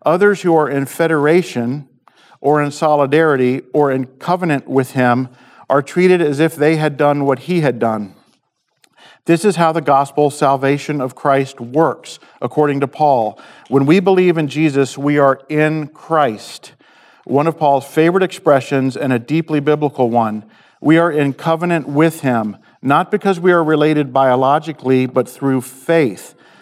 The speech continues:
So what he has done in history comes to us. What has all this to do with Adam? A lot.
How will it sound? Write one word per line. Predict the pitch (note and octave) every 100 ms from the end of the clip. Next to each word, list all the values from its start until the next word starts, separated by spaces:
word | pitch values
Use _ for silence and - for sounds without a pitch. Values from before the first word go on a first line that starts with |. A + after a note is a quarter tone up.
| _
So | - D3+
what | C3+ D3+ E3+
he | F3+
has | E3+ C#3+
done | D#3 D3+
in | C3+
history | D3 C#3+ C#3+ C3+
comes | B2+ C#3+ C#3 B2+
to | C3+
us. | - C#3+ A#2+ G2+ - - _ _ _ _ _
What | A#2 D3
has | E3+ D3+
all | C#3+ C#3+
this | C#3 C#3+
to | D3
do | C3 C3+ C3
with | A#2+ -
Adam? | C3 B2 C#3 E3+ F3 - _ _ _ _ _ _ _ _
A | B2+
lot. | C3+ C#3 G2+ - -